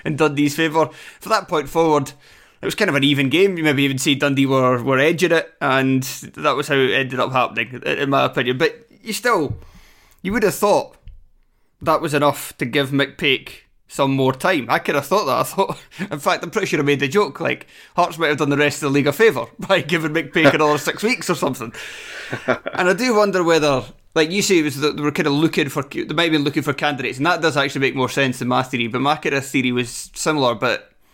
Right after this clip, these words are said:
they thought, "Well, we'll get rid of him, but why don't we, like, next two games, we've got Peterhead away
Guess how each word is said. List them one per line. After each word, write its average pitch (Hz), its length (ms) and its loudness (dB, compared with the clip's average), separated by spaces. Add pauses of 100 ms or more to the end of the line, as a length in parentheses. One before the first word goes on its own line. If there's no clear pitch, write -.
(540)
they 143 200 0
thought, 135 400 0
"Well, 127 140 0
we'll 131 120 0
get 165 200 0
rid 156 160 2
of 120 80 -4
him, 117 200 -4 (600)
but 156 100 -2
why 160 200 2
don't 147 100 0
we, 139 380 2
like, 127 160 0
next 165 280 -2
two 156 80 2
games, 135 220 0
we've 135 80 0
got - 140 -4
Peterhead 143 560 -2 (720)
away 127 480 0